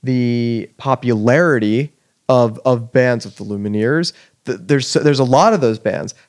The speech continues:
There's not a lot of those bands, I feel, that are then kind of pivoting and going the country route. And that almost seems like,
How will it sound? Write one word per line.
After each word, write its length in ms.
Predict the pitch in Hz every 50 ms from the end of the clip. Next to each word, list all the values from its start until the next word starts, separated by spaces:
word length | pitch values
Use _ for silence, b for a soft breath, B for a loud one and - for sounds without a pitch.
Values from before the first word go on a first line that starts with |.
| b
There's 160 | - 143 131 131
not 200 | 160 180 208 226
a 40 |
lot 240 | 208 196 190 175 160
of 280 | 160 147 135 120 120 120
those 400 | 147 151 175 196 185 170 147 131
bands, 680 | 123 - 139 123 120 117 113 107 107 113 120 123 - - -
I 140 | - 131 123
feel, 400 | - - - 131 127 123 127 127
that 200 | 123 135 131 -
are 180 | - 131 131 127
then 220 | 131 135 131 135
kind 200 | - - 139 131
of 100 | 123 120
pivoting 580 | - - 147 143 131 135 139 127 127 117 120 120
and 100 | 120 120
going 200 | 110 110 107 110 113
the 60 | 127
country 380 | - 160 196 220 208 - 117
route. 220 | 104 104 104 92 - -
And 120 | 123 139
that 180 | 165 202 214 -
almost 380 | 131 151 170 165 151 147 -
seems 340 | - 147 143 139 135 127 -
like, 360 | 127 127 127 127 127 123 -